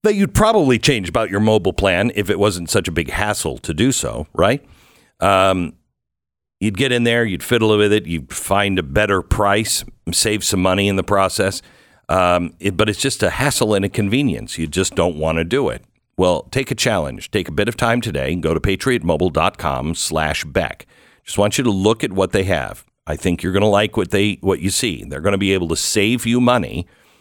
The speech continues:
and give you the same great cell service. Now, they're also America's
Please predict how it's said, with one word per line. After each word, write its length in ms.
and 120
give 140
you 80
the 60
same 420
great 340
cell 320
service. 520
Now, 320
they're 140
also 260
America's 420